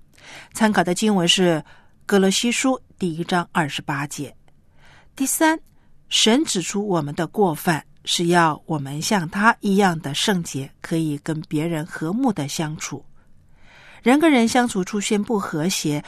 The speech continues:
主要是因为我们人内心里面的罪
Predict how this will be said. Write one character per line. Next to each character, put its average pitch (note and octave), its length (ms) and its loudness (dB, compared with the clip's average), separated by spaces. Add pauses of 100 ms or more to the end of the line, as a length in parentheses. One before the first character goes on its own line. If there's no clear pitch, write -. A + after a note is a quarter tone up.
(180)
主 G3 160 4
要 C#4 200 6
是 - 200 -2
因 F#3+ 180 2
为 E3 280 -2
我 D#3+ 100 -4
们 D3+ 220 -4
人 E3+ 420 -4 (760)
内 B3+ 200 2
心 B3+ 320 -2
里 F3 120 -2
面 D3+ 220 -4
的 C#3+ 140 -8
罪 A#3 440 0